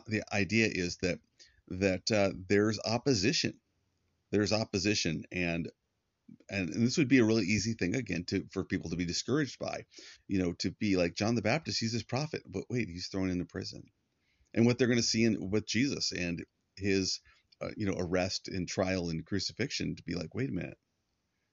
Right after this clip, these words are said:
this is not what I thought." This is, again, unexpected. This is an unexpected king. This is an unexpected forerunner to the king.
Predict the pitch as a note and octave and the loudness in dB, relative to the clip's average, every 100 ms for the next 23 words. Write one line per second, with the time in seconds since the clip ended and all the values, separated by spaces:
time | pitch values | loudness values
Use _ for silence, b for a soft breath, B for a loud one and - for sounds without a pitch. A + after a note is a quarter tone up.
0 | _ _ _ _ _ _ _ _ _ _ | _ _ _ _ _ _ _ _ _ _
1 | _ _ A2 - F2+ G#2 F#2 F2 - D#2 | _ _ -4 -2 0 0 0 -2 -2 -2
2 | C2+ C2+ _ _ _ _ G#2 G#2+ G#2 - | -2 -4 _ _ _ _ -4 -2 -2 -4
3 | - F#2+ F#2 - F2+ D#2+ - A2 A#2 - | -6 -4 -4 -4 -6 -6 -6 -8 -8 -10
4 | - A2+ A#2 G2 G2 - - G2+ - F#2 | -6 -4 -2 -2 -2 -4 -6 -6 -6 -8
5 | - - - - B B C3 C3 G2+ - | -4 -4 -4 -6 B B -4 -2 -4 -8
6 | - G#2 - A2+ G2+ - A2+ - F#2 - | -2 -2 2 0 0 -2 -2 0 -2 -2
7 | _ _ _ _ - _ - - - C#3+ | _ _ _ _ -20 _ -20 -8 0 2
8 | D3 A2 G2+ F2 D#2+ G2+ E2+ - F2 - | 4 6 6 2 0 -2 -2 -2 -2 -2
9 | C2 | -8